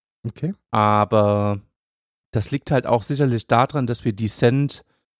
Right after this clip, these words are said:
Speaker 2: vor einem Jahr gespielt haben und Uprising halt erst so vor drei Monaten oder so.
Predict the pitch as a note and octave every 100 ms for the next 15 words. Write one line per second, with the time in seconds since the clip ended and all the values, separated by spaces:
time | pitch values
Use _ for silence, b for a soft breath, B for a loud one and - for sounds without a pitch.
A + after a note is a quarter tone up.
0 | _ _ _ _ - A2 G#2+ G#2 A2+ C#3
1 | A#2+ - G#2+ G#2 B2 A#2 A#2+ A2 A2+ -
2 | A#2+ A2+ A2+ A2 A2 - B2+ - - A2+
3 | - A2 G#2+ G#2+ G#2+ G#2+ G#2+ A#2+ C3 G#2
4 | G2+ G2+ G2 G2+ G#2